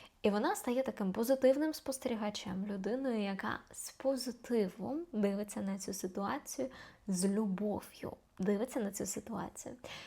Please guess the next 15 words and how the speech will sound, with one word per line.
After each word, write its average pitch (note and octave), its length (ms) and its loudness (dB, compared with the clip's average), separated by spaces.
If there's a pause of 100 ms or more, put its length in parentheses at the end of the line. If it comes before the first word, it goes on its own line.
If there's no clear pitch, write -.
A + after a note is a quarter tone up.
(160)
І A3 80 4
є C#4+ 140 6
негативний E4 500 4
спостерігач, - 720 -6
спостерігач, G#3 600 0
який A3 200 2
з - 140 -6
критикою G#3+ 1080 2
дивиться A#3 480 0
на F#3 140 -2
цю - 140 -8
ситуацію. - 760 -10 (1200)
І A3+ 80 8
вони A3 380 4 (340)
обидва G#3+ 560 2